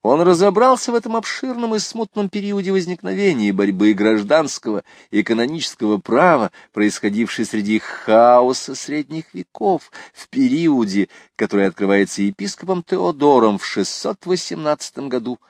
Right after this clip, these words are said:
и заканчивается папой Григорием девятым в тысяча двести двадцать седьмом году.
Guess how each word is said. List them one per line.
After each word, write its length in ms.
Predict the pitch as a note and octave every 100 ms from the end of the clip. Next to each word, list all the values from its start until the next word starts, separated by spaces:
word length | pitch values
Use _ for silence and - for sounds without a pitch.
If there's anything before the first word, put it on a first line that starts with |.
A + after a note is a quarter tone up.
| _ _ -
и 80 |
заканчивается 720 | F2 F2+ F#2 F2 F2+ F2 - -
папой 400 | - - - C#3+
Григорием 560 | C3 A2 B2+ B2 A#2
девятым 520 | F#2 G2+ G2+ - G2+
в 120 | F#2+ -
тысяча 680 | _ F3 F#3 - D3+ - D3
двести 580 | A#2+ A2 B2 - - A2+
двадцать 600 | F#2+ G#2+ - - G#2+ F2+
седьмом 720 | - G2+ F#2 F#2+ F#2+ F2+ F2
году. 340 | E3 E2+ F3+